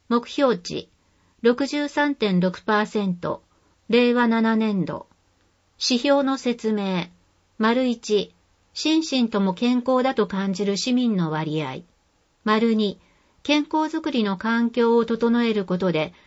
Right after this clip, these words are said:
自主的に健康を意識する市民が増加すると考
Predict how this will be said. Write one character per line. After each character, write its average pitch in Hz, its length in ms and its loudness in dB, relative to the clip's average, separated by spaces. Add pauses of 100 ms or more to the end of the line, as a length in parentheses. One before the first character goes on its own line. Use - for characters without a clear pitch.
(220)
自 220 160 0
主 - 100 -10
的 262 300 0
に 240 140 2
健 254 280 0
康 247 160 -2 (120)
を 247 120 6
意 247 100 2
識 233 260 -2
す 196 140 -2
る 196 100 0
市 208 160 -4
民 233 240 0
が 180 140 0
増 208 200 2
加 208 160 -4
す 208 140 -6
る 220 120 -2
と 185 120 0
考 196 320 -2